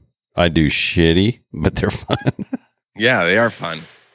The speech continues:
Speaker 1: I'm glad it wasn't all about Jack Nicklaus like the one that was all about Byron Nelson.
Speaker 2: Me too.
Speaker 1: You need to give me a pop quiz about the Brady Bunch someday.
Speaker 2: 'Cause
Speaker 1: I'm
Speaker 2: you're
Speaker 1: a,
Speaker 2: gonna just ace it?
Speaker 1: I'm a Brady Bunch,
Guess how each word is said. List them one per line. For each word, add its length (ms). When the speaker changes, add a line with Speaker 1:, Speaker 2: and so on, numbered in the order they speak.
Speaker 1:
I'm 140
glad 240
it 80
wasn't 280
all 180
about 260
Jack 340
Nicklaus 400
like 200
the 200
one 200
that 120
was 140
all 140
about 400
Byron 360
Nelson. 520
Speaker 2:
Me 140
too. 380
Speaker 1:
You 140
need 180
to 60
give 180
me 60
a 60
pop 280
quiz 240
about 240
the 60
Brady 280
Bunch 320
someday. 540
Speaker 2:
'Cause 120
Speaker 1:
I'm 80
Speaker 2:
you're 100
Speaker 1:
a, 20
Speaker 2:
gonna 100
just 200
ace 260
it? 200
Speaker 1:
I'm 180
a 80
Brady 520
Bunch, 400